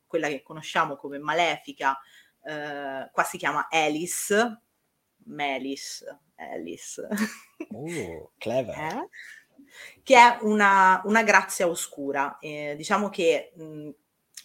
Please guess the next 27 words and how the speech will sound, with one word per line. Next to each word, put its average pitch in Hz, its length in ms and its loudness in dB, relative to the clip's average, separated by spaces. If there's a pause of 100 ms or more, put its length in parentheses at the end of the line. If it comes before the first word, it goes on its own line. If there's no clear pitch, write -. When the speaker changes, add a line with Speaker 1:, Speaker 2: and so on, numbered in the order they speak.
(240)
Speaker 1:
qua 180 300 8
viene 160 220 2
ripreso 160 320 -2
un 156 100 -10
po' 151 220 2
il 147 100 -2
sistema 147 400 -4
delle, 139 320 -2
delle 143 180 -6
fate, 135 460 -2
delle 135 160 -8
fate 139 240 -12
madrine, 139 460 -8
ognuna 135 360 -8
con 131 120 -8
la 131 80 -8
sua, 127 520 -6 (580)
eh, 135 140 -18
co-, - 180 -12
col 143 240 -8
suo 147 180 2
apporto, 143 680 2
ognuna 139 280 -4
con 143 100 -2
le 135 100 -6
sue 143 300 -2
specialità. 165 840 2